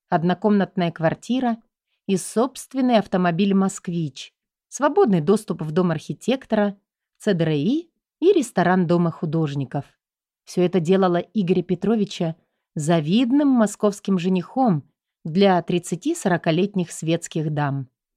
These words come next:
Но Игорь Петрович избегал супружества. То есть он довольно легко и охотно шёл на первые фазы сближения. Однако голодным в любви и похотливым светским дамам из Ц Д Р И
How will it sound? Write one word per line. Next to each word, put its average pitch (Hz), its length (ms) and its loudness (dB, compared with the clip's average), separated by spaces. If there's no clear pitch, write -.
Но 262 300 2
Игорь 180 300 2
Петрович 269 800 0
избегал 175 560 0
супружества. 143 920 -6
То 170 100 0
есть 156 220 -2
он 170 160 4
довольно 202 400 4
легко 208 540 2
и 170 100 4
охотно 220 640 0
шёл 190 260 2
на 190 140 2
первые 170 360 2
фазы 165 320 0
сближения. 156 760 -2
Однако 190 580 2
голодным 185 580 4
в 151 60 -4
любви 165 480 -2
и 208 40 -4
похотливым 202 640 0
светским 185 640 -2
дамам 190 500 2
из 185 220 -4
Ц - 200 -4
Д 175 120 0
Р 175 80 4
И 220 400 0